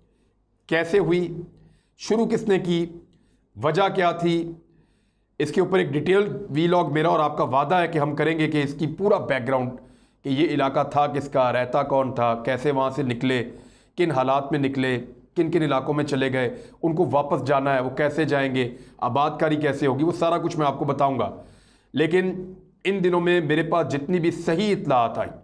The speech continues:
वो सारी मैंने आप तक पहुंचाई हैं। लगभग दस के करीब स्टोरीज मैंने की, दस ग्यारह, और उन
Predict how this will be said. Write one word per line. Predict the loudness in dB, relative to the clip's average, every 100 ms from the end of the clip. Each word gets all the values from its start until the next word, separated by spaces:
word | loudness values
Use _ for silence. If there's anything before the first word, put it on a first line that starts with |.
| _ _ _ _ -6
वो | -4
सारी | 0 2 2
मैंने | 2 0
आप | 0 -2
तक | -2
पहुंचाई | -2 0 -2 -2
हैं। | -6 -12 -20 -20 _ _ -4
लगभग | -2 -2 0
दस | -2 0
के | 0
करीब | 2 0 -2 -8 -14 -18 _ -18
स्टोरीज | -4 0 2 0
मैंने | 0 0
की, | 0 0 -2 -2
दस | -2 0
ग्यारह, | 0 0 -2 -6 -14 -20 -20 _ -2
और | 0
उन | 0